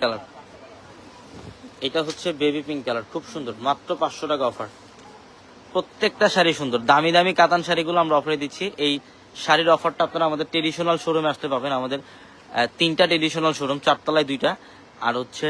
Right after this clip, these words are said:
আহ, সাড়ে চারতলা একটা, এবং ট্রেডিশনালি জামদানি শাড়িরও কিন্তু একটা নতুন শোরুম আমাদের করা, যেটা চারতলায় আসলে আপনারা ইনশাল্লাহ দেখতে পারবেন। কালারগুলো দেখেন, এই যেটা হচ্ছে একটু রেডিশ মেরুন টাইপের কালার, এটা, এটা একটু রেডিশ মেরুন টাইপের কালার,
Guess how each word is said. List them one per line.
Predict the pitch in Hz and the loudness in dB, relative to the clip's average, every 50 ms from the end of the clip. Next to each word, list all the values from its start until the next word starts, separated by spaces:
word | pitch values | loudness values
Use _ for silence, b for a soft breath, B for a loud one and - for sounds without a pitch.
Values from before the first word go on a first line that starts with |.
| 156 | -4
আহ, | 151 - - - - - - - 113 113 113 - | -4 -6 -14 -20 -20 -10 -6 -4 -4 -4 -2 0
সাড়ে | - 139 143 143 - | 2 4 4 4 4
চারতলা | 160 147 - 160 156 147 135 | 2 0 2 2 2 2 2
একটা, | - - 160 156 | 2 2 0 0
এবং | 151 147 139 - | 0 0 -2 -2
ট্রেডিশনালি | 160 156 160 160 - 180 175 175 180 180 165 147 | -2 -2 -2 -2 -2 -2 0 0 0 0 0 2
জামদানি | 151 151 160 165 175 175 180 170 | 2 2 2 2 -2 -2 -2 -2
শাড়িরও | 190 180 175 180 180 170 170 | -2 -2 -2 -2 -4 -4 -6
কিন্তু | 170 156 165 160 | -6 -6 -4 -4
একটা | 151 156 151 | -4 -4 -6
নতুন | 151 147 147 160 147 - | -6 -6 -6 -8 -8 -6
শোরুম | - 147 143 143 139 | -6 -6 -4 -4 -6
আমাদের | 131 131 131 131 - | -6 -6 -6 -6 -6
করা, | 123 123 127 156 - - - - - - 170 160 - - | -4 -4 -4 -4 -6 -10 -16 -20 -20 -18 -18 -18 -12 -10
যেটা | 131 131 143 - - | -6 -4 -4 -2 -2
চারতলায় | 160 151 143 - - 156 160 151 | -2 -2 -2 -2 -2 0 0 0
আসলে | 139 - 151 139 | -2 -2 -6 -6
আপনারা | - - 135 131 | -4 -6 -6 -6
ইনশাল্লাহ | 127 117 135 135 127 131 | -6 -6 -6 -6 -6 -6
দেখতে | 123 - 135 | -6 -4 -2
পারবেন। | 123 117 113 143 180 208 - - - - - - - - - - - - - - - - - - - - - - - - - - - - | -2 -2 -4 -6 -10 -14 -16 -20 -20 -20 -20 -20 -20 -20 -20 -20 -20 -20 -20 -20 -20 -20 -20 -20 -20 -20 -20 -20 -20 -20 -20 -20 -6 -2
কালারগুলো | - 143 139 147 147 147 143 147 143 135 117 | 0 2 4 4 4 4 2 0 0 0 0
দেখেন, | 117 113 117 120 | -2 -4 -4 -4
এই | 117 117 | -4 -4
যেটা | 120 117 123 | -4 -6 -6
হচ্ছে | - - - 165 190 - - - - - | -8 -6 -6 -6 -6 -8 -12 -20 -20 -12
একটু | - 135 131 127 | -8 -6 -2 0
রেডিশ | 139 143 143 156 151 - - | 0 2 2 0 -2 -4 -4
মেরুন | 147 147 143 139 127 | -4 -4 -4 -4 -6
টাইপের | 135 117 120 117 | -6 -6 -6 -6
কালার, | 120 113 113 110 104 | -4 -4 -4 -6 -8
এটা, | - - 110 - - - - - - - - - - - - - - - - - - - - - - - 226 - - 254 269 277 - - - - - 254 262 269 269 277 262 254 - | -10 -14 -16 -18 -20 -20 -20 -20 -20 -20 -20 -20 -20 -20 -20 -20 -20 -20 -20 -20 -20 -20 -20 -20 -20 -20 -20 -20 -20 -20 -20 -18 -18 -18 -18 -20 -20 -18 -16 -14 -14 -14 -14 -8 -4
এটা | 127 123 139 | -4 -4 -2
একটু | 135 - 147 135 | -2 -2 0 2
রেডিশ | 143 143 147 147 - - | 2 2 0 -2 -2 -2
মেরুন | 151 151 147 135 | -2 -2 -2 -2
টাইপের | 143 135 120 120 104 | -2 -4 -4 -4 -6
কালার, | 113 113 110 | -6 -6 -6